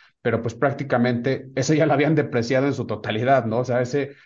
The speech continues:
ese edificio ya era muy, muy viejo, no le habían metido un peso de CAPEX, entonces pues ahí hace un poco más de sentido desde el punto de vista de la tira hacer esas inversiones para ya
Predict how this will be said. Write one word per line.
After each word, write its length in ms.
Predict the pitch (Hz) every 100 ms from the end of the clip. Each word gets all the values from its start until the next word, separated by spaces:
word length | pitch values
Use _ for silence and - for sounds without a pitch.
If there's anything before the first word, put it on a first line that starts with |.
| - _ _
ese 240 | - 127 151
edificio 320 | 123 120 131
ya 80 | 131
era 140 | 123
muy, 360 | 123 156 170 165
muy 220 | 147 147
viejo, 600 | 139 135 131 143 160 - -
no 160 | 131 139
le 80 |
habían 160 | 135 135
metido 440 | 135 135 131 123
un 220 | 123 143 143
peso 260 | 131 139
de 140 | 127 113
CAPEX, 460 | 120 120 139 -
entonces 340 | 110 117 117 113
pues 240 | 110 101
ahí 380 | 110 117 117 - -
hace 200 | 120 117
un 80 | 131
poco 220 | 127 -
más 200 | 131 123
de 40 | 117
sentido 300 | 110 107 117
desde 60 |
el 60 | 104
punto 200 | 120 117
de 20 |
vista 160 | 117 120
de 60 |
la 100 | 107
tira 140 | 120 117
hacer 180 | 117 120
esas 220 | 117 117
inversiones 520 | 104 98 117 117 120
para 280 | 120 101 101
ya 420 | 110 117 117